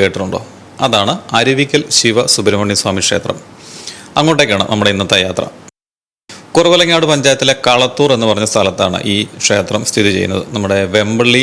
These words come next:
എന്ന് പറഞ്ഞ സ്ഥലത്ത് നിന്ന് ഏതാണ്ട് ഒരു മൂന്ന് മൂന്നര കിലോമീറ്റർ സഞ്ചരിച്ചാൽ നമുക്ക് ഈ കളത്തൂർ ക്ഷേത്രത്തിൽ എത്താം. Google മാപ്പിലൊക്കെ ലൊക്കേഷനൊക്കെ ഉള്ളതാണ്. അപ്പം നമ്മൾ വരുന്ന ആൾക്കാരിൽ Google മാപ്പിൽ ലൊക്കേഷൻ ഇട്ട് കഴിഞ്ഞിട്ടുണ്ടെങ്കിൽ ഇങ്ങോട്ടേക്ക് കൃത്യമായിട്ട് എത്താനായിട്ട് പറ്റും.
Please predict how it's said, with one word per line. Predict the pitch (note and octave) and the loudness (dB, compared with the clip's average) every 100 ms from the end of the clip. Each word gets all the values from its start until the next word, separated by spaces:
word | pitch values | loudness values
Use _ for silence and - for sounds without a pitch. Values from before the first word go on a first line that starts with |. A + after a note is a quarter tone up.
| B2 | 0
എന്ന് | A2 | 0
പറഞ്ഞ | G#2+ G#2+ G#2+ | -2 -2 -2
സ്ഥലത്ത് | A#2 F#2 G#2+ | -2 -2 -4
നിന്ന് | G2 A2 | -4 -2
ഏതാണ്ട് | A2 A2 | 0 0
ഒരു | |
മൂന്ന് | A2 G#2+ A2 | 0 -2 -2
മൂന്നര | A2 G#2+ G#2+ | -2 -2 -2
കിലോമീറ്റർ | G#2 G2+ G#2 G#2 G#2+ | 0 0 -2 -2 -4
സഞ്ചരിച്ചാൽ | G#2 F#2+ F#2+ G2+ G#2 | -2 -4 0 0 0
നമുക്ക് | G2 G#2+ | -2 -6
ഈ | G2+ | -2
കളത്തൂർ | G2+ F#2+ A#2+ | -2 0 -2
ക്ഷേത്രത്തിൽ | B2+ A2+ F#2+ G#2 G2 A#2 D#3 | -2 -2 0 -2 -2 -2 -2
എത്താം. | A2 - - C3 | -2 -4 -4 -4
Google | C3 C3 | -2 0
മാപ്പിലൊക്കെ | C#3 C3+ B2+ C3+ A#2 | -2 0 0 0 0
ലൊക്കേഷനൊക്കെ | B2+ A#2+ A#2 G#2+ G2 | 0 -2 -2 0 0
ഉള്ളതാണ്. | G2+ F#2+ F#2+ | 0 0 -2
അപ്പം | G2 | -4
നമ്മൾ | G#2 G2+ G#2+ | -6 -2 0
വരുന്ന | G2+ G2+ | 0 0
ആൾക്കാരിൽ | G#2 G2 G2+ B2 C3+ A2 | -4 -2 -4 -4 -2 -2
Google | G#2+ G#2+ | 0 0
മാപ്പിൽ | G#2 G#2 | -2 -2
ലൊക്കേഷൻ | G2+ G#2+ - G#2+ | -2 -2 -2 -4
ഇട്ട് | A2+ | 0
കഴിഞ്ഞിട്ടുണ്ടെങ്കിൽ | G#2 G2+ G#2 G2 G2+ E3 - - - - - - | 0 -2 -6 -4 -4 -4 -8 -18 -16 -18 -20 -4
ഇങ്ങോട്ടേക്ക് | C3 A#2+ A2 C#3 D3 | 0 2 2 2 0
കൃത്യമായിട്ട് | A2 G#2 G2 D3 | 0 0 2 2
എത്താനായിട്ട് | A#2 - F#2+ F#2+ G2 | 2 0 0 0 0
പറ്റും. | G2 - - | 0 -2 -12